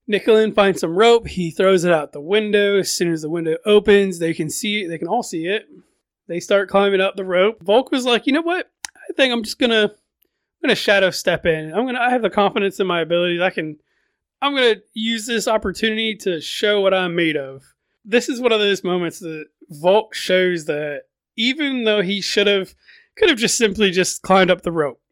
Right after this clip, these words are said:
it would have no problem at all, even though he could have just climbed up the rope, he decided he's going to use his, his abilities, use that, he decides that he's going to shadow step into that room.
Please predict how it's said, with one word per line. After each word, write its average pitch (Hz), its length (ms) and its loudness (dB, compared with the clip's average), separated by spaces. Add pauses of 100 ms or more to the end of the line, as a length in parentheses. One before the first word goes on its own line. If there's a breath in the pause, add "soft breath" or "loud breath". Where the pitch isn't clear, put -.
it 233 180 -20
would 220 120 2
have 208 80 -2
no 208 160 2
problem 196 320 2
at 175 80 0
all, 143 260 -4 (480)
even 247 320 -4
though 220 200 2
he 214 260 -4
could 214 160 0
have 196 100 -2
just 180 220 -6
climbed 175 200 0
up 180 120 0
the 165 80 -6
rope, 165 260 -4
he 220 240 -6
decided 185 420 2
he's 208 400 -6
going 185 220 0
to - 140 -10
use 185 360 -4
his, 220 220 -2 (180)
his 185 200 0
abilities, 175 600 0
use 190 640 -8 (380)
that, 175 400 -2 (480)
he 208 220 -10
decides 185 500 0
that 151 140 -4
he's 202 420 -8
going 185 320 2
to 165 500 -6 (320)
shadow 208 380 2
step - 380 0
into 190 760 -2 (100)
that 175 300 2
room. 139 380 -8